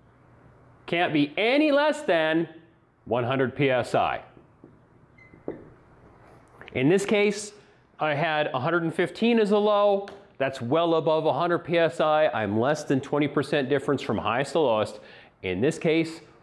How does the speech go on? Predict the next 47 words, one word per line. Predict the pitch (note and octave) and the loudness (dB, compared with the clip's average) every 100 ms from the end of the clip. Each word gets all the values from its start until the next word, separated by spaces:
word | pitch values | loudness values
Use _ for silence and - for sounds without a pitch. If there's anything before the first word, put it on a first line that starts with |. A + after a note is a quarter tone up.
| _ F#2+ | _ -4
we're | A2+ A2 A2 | 0 2 0
okay. | A2 A#2 E2 - - - _ _ _ _ _ _ - - - - A2+ - - - | 0 -2 -2 -4 -16 -20 _ _ _ _ _ _ -20 -20 -16 -10 -10 -10 -20 -4
Now | B2+ B2 | -2 0
that's | A#2 - | -2 -2
basic | G#2 E3 E3 - | 0 0 0 -2
compression | E3+ C#3 C#3+ - B2 | -2 -2 -4 -2 -4
testing. | G2 E2+ - - - - - | -4 -6 -10 -16 -20 -20 -10
I'm | G2+ | -4
also | A#2 C#3+ E3+ | -2 0 0
gonna | D3+ D3 | 0 2
give | C#3+ C3 | 2 0
a | |
couple | - C#3+ D#3 | 0 -2 0
of | D3+ | 0
short | D#3 B2 | 0 -2
videos | C3+ C#3 C3 | 0 2 2
on | C#3 | 0
some | B2+ D3+ - | -2 -4 0
other | E3+ A#3+ A#3 | 0 2 2
methods, | B3+ C#4 D#3 G2+ G#2 - - - - - | 2 0 0 0 0 -10 -18 -20 -20 -6
and | C#3+ C#3+ | 0 2
then | D3 D3+ | 4 4
later | F3 A3+ G#3+ | 4 2 2
on | A3+ A3+ | 2 2
in | F3 | 0
the | |
term, | C#3 D3+ C3 B2 | 0 0 0 2
I'm | B2 | 2
gonna | C3+ | 0
give | C3+ C3+ | 0 0
you | C3+ | 2
a | C3 | 2
really | C#3+ D3 C#3 | 2 4 2
advanced | B2 C3 C#3 C#3 | 2 0 0 0
method | - A3 A2 F2 | -2 0 -2 0
for | G#2 | 0
this | G2 G2 | 0 -2
as | F#2+ - | -6 -2
well, | A#2+ A2+ F2+ | 0 2 0
for | G#2+ | 0
those | G2 G2 | -2 -2
that | A#2 | -2
wanna | G#2 G#2 | -2 -2
take | G#2 A2+ G#2+ | -2 -4 -4
it | F#2+ | -4
that | F2+ C2 | -2 -4
far. | - F2 C#2 | 0 0 0